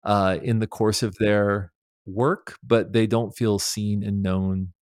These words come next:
and heard. And if you as a manager can make somebody feel that way, you will inspire loyalty and trust. You simply will, because there are enough people out there who don't do that, that when they encounter somebody who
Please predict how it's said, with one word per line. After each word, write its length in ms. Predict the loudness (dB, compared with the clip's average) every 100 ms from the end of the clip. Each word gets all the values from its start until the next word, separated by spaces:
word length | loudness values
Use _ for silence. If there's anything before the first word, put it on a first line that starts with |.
| -6
and 160 | -4
heard. 520 | -2 -2 -2 -2 -6 -6
And 300 | -2 0 0
if 140 | -2
you 280 | 2 4 4
as 100 | 4
a 40 | 2
manager 600 | 2 2 2 2 0 0
can 360 | -2 -2 0
make 220 | 2 0 0
somebody 320 | -2 -2 -2
feel 320 | -2 0 2
that 200 | 2 2
way, 380 | 4 4 4 0 -8 -20 _ _ _
you 200 | 0 2
will 160 | 4 4
inspire 440 | 2 0 0 2
loyalty 420 | 2 2 0 -2 -4
and 120 | -6
trust. 500 | -6 -6 -6 -10 -12
You 120 | -6 -4
simply 340 | -4 -2 -2
will, 440 | 2 2 2 -4 -16 _
because 260 | -2 0 2
there 100 | 0
are 60 |
enough 220 | 2 0
people 220 | -2 0 2
out 120 | 2
there 100 | 0
who 140 | -2
don't 340 | -4 -2 -2 -2
do 160 | 0
that, 280 | 2 0 -2 -4
that 100 | -2
when 140 | 0
they 120 | 0 0
encounter 380 | -2 -4 -4
somebody 280 | -4 -6 -6
who 120 | -6